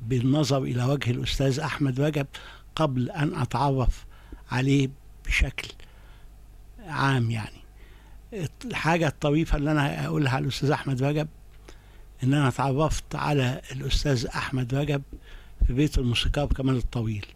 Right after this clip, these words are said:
وأنا كنت أعمل في أخبار اليوم، لكن لسوء حظي ما كانش اللقاء، التعارف بيتم في البيت اللي احنا بنعمل فيه. هو قيمة وقامة كبيرة، وأنا كنت لسه بادئ حياتي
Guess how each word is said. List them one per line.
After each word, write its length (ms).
وأنا 380
كنت 320
أعمل 340
في 180
أخبار 280
اليوم، 380
لكن 520
لسوء 220
حظي 520
ما 80
كانش 320
اللقاء، 680
التعارف 600
بيتم 460
في 120
البيت 320
اللي 160
احنا 180
بنعمل 420
فيه. 400
هو 300
قيمة 280
وقامة 380
كبيرة، 400
وأنا 220
كنت 320
لسه 340
بادئ 280
حياتي 640